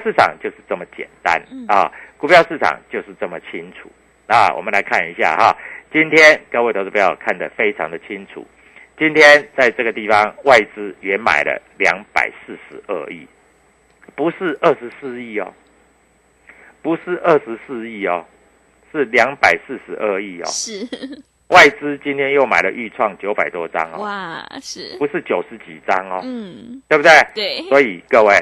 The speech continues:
Speaker 1: 你在这里一定要清楚，股票市场说实在啊，你一定在这里要做一个了解啊。那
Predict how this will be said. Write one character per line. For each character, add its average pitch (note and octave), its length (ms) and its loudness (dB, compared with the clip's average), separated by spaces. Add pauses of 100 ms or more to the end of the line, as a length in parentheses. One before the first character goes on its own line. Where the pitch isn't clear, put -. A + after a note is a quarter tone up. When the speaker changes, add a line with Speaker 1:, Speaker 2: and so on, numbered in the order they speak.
(120)
Speaker 1:
你 G2+ 80 -10
在 C#3+ 140 0
这 C#3+ 140 -2
里 G2+ 200 -6
一 G#2+ 80 -12
定 A2 200 -10
要 G#2+ 120 0 (160)
清 G2 280 -12
楚， - 200 -20 (800)
股 D#3+ 100 -6
票 G3+ 180 6
市 G3 140 -4
场 F2 240 2 (100)
说 B2 200 -2
实 F2+ 160 -14
在 F#2+ 240 2
啊， F2 280 -4
你 G2 80 -14
一 A#2+ 140 -12
定 C3+ 220 -4
在 A#2+ 160 -2
这 B2+ 160 -2
里 G#2 160 -6
要 G2+ 120 -2
做 G2 200 -6
一 F#2 40 -12
个 F2+ 120 -8
了 D#2 260 -4 (120)
解 - 140 -16 (380)
啊。 F2 240 -2 (380)
那 B2 280 4